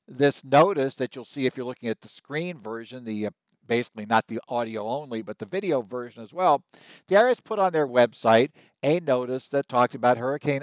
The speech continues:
Ida tax relief granted to February fifteenth for all or part of six qualifying states. It was posted to their website on the twentieth. Uh, the version we talked about last week, I had retrieved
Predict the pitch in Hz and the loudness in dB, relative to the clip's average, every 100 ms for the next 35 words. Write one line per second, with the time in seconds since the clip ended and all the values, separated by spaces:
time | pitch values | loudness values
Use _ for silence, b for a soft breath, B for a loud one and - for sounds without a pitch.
0 | - 113 131 135 - 151 160 - 117 135 | 0 2 4 2 2 4 4 0 -8 -8
1 | - 120 127 - 143 110 101 127 139 143 | -2 -2 -2 -4 -6 -6 -6 -8 -10 -14
2 | 110 107 - b b b _ 156 151 170 | -16 -18 -18 b b b _ -2 0 2
3 | 185 - 139 147 170 - 127 - 117 110 | 0 0 0 0 -2 -8 -10 -6 -6 -2
4 | 113 98 - 143 139 139 - 160 175 - | -2 -4 -2 4 4 4 -4 -12 -12 -4
5 | 156 147 - 147 135 131 113 135 120 - | -4 -4 -6 -8 -2 -2 0 0 0 0
6 | b b - 123 117 101 - 143 151 151 | b b -2 0 0 -4 -10 0 0 4
7 | 147 - b b b b 139 135 123 107 | 2 0 b b b b 4 4 4 -4
8 | 139 147 127 120 127 123 110 117 - 117 | -6 -8 -12 -8 -4 -4 0 -2 0 4
9 | 127 139 - 143 139 - 120 113 104 110 | 6 4 0 -4 -4 0 2 2 -2 -14
10 | - 160 165 170 | -2 4 4 2